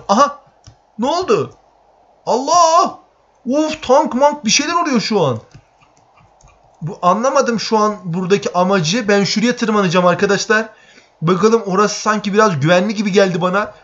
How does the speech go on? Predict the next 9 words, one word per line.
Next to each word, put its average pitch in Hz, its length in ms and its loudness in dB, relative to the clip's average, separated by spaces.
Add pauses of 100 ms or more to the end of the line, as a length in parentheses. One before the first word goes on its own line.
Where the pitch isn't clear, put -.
Tırman, 262 340 0
tırman, 262 340 -2
tırman, 254 320 0
tırman, 262 340 -4
tırman. 262 380 -6 (180)
Oo, 190 400 0
geliyor. 214 480 2 (880)
Şu - 260 -2
an 220 240 2